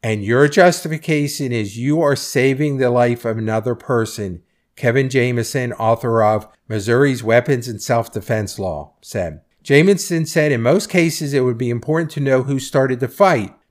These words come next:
but it may not be necessary in this case." Quote, The girlfriend is only constrained by what she reasonably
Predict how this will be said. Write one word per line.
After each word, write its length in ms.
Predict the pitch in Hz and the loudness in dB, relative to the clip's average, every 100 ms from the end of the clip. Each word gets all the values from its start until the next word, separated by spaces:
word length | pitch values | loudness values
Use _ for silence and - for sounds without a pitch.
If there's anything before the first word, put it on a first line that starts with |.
| - | 2
but 100 | 175 | 4
it 100 | 147 | 4
may 160 | 127 139 | 2 0
not 400 | 135 165 269 - | 2 4 2 2
be 140 | 233 | 2
necessary 880 | 170 180 202 - 147 - 139 135 131 | 4 4 2 -2 -6 -2 0 0 -2
in 140 | 123 | -2
this 200 | 127 131 | -2 -4
case." 640 | - 202 190 104 - - - _ | 0 2 2 0 -8 -14 -16 _
Quote, 320 | - 202 196 - | 4 6 6 2
The 100 | 113 | -2
girlfriend 580 | 147 185 220 220 220 | 2 2 2 0 0
is 140 | 196 156 | 2 2
only 240 | 156 180 | 2 0
constrained 560 | 185 190 - 180 175 151 | -2 -6 -2 -2 0 2
by 140 | 147 | 2
what 340 | 127 135 135 - | 2 0 0 -4
she 640 | - - 156 175 175 - _ _ - | -10 -4 -2 0 -4 -8 _ _ -14
reasonably 1160 | 117 120 143 175 175 190 190 190 190 190 175 | -6 2 4 4 4 2 2 2 2 0 -2